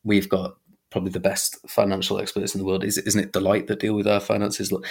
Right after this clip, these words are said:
I, I really do not think that we're under any, <sighs> I don't think the club see it as that. I don't think the club see it as, "Oh, our match day revenue is one hundred percent the gold standard and it's fine, we can't be looked at." I think,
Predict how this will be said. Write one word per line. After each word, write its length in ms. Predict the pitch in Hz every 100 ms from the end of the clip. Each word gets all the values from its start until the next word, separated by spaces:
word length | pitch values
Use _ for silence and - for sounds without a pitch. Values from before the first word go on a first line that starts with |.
| - - -
I, 80 | 120
I 100 | 117
really 360 | 104 110 104
do 180 | 95 101
not 200 | 101 92
think 260 | - 95 -
that 180 | - -
we're 220 | 98 92
under 420 | 92 90 92 92
any, 340 | 110 95 95 -
<sighs> 60 | _ _ _ _ _ _ _ _ _ - - - - - _ _ _ _
I 60 | 131
don't 160 | 139
think 160 | 131 110
the 60 | 113
club 200 | 113 104
see 200 | 104 95
it 100 | 95
as 100 | -
that. 220 | 95 98
I 40 |
don't 160 | 110 98
think 120 | 107
the 100 | 101
club 160 | 101 -
see 220 | 104 92
it 80 | 92
as, 360 | 95 90 - - -
"Oh, 140 | 113
our 260 | 104 104 104
match 240 | 117 -
day 160 | 110 104
revenue 380 | 98 95 95
is 360 | 98 95 - -
one 140 | 98
hundred 200 | 104 101
percent 460 | - 98 98 98 - - _ _ _ - -
the 120 | 107
gold 260 | 110 104
standard 400 | - 92 90 90
and 80 | 92
it's 140 | 92 -
fine, 240 | 101 95
we 80 | 92
can't 200 | 95 92
be 60 |
looked 300 | 95 92 -
at." 100 | 90 - - - -
I 80 |
think, 320 | 95 104 98